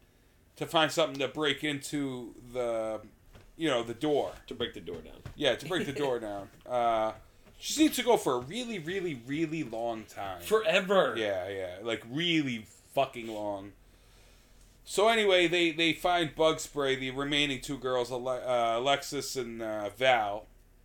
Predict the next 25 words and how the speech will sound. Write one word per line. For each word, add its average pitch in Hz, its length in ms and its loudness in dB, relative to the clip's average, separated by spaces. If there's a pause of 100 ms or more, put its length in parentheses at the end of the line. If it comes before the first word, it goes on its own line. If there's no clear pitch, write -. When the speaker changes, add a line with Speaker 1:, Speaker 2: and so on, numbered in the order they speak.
(220)
Speaker 1:
and 131 160 -2
they 131 100 2
spray 156 380 2
it, 127 100 -4
like, 135 300 0
under 139 260 2
the, 117 400 4 (280)
what 147 120 -4
do 139 60 0
you 127 60 -6
call 107 280 2
it, 101 120 -8
the 107 260 -4
bottom 131 280 4
part 127 220 2
of 120 60 -2
the 120 80 -4
door 123 320 0
there. 120 320 2
Speaker 2:
The 113 60 -12
threshold, 110 580 -6
I 113 100 -10
guess. 113 220 -10
Speaker 1:
The 139 80 2
threshold. 131 680 0